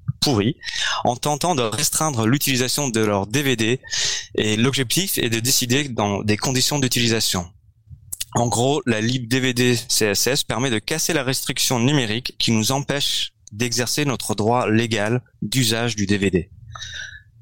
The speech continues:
Merci aussi à toute l'équipe de Framasoft qui œuvre depuis deux mille un et depuis deux mille quatre en tant qu'association dans la promotion, l'éducation et même le développement des logiciels libres.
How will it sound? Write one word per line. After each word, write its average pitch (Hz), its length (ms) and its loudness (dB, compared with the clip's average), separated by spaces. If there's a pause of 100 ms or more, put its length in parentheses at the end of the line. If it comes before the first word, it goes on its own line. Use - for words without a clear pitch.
Merci 160 360 4
aussi 196 260 2
à 117 120 -2
toute - 340 -4
l'équipe - 520 0
de 120 140 0
Framasoft 123 720 -2
qui 113 380 2 (420)
œuvre 131 300 0
depuis 110 220 0
deux 147 160 0
mille 131 200 4
un 123 200 0 (320)
et 101 160 0
depuis 107 200 2
deux 131 120 2
mille 139 160 2
quatre - 260 -4
en 117 80 2
tant 131 160 0
qu'association 120 800 0
dans 120 140 2
la 113 120 0
promotion, 151 600 0
l'éducation 135 760 0 (220)
et 113 80 2
même 127 240 2
le 113 100 4
développement 127 500 2
des 110 120 2
logiciels 113 440 2
libres. 98 300 0